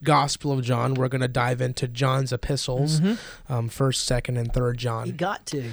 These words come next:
Speaker 2: <laughs>
Speaker 1: Yep, 'cause it's all woven together.
Speaker 2: Yeah.
Speaker 1: So, <clears throat>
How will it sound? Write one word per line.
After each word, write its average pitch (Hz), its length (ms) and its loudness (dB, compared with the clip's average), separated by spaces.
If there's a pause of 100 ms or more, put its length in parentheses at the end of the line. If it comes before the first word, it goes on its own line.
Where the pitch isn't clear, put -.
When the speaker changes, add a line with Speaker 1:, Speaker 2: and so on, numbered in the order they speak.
(220)
Speaker 2:
<laughs> - 260 -6
Speaker 1:
Yep, 190 220 8
'cause 190 140 10
it's 190 140 6
all 202 220 12
woven 190 340 10
together. 165 460 6
Speaker 2:
Yeah. 139 120 2
Speaker 1:
So, 160 340 8 (160)
<clears throat> - 260 0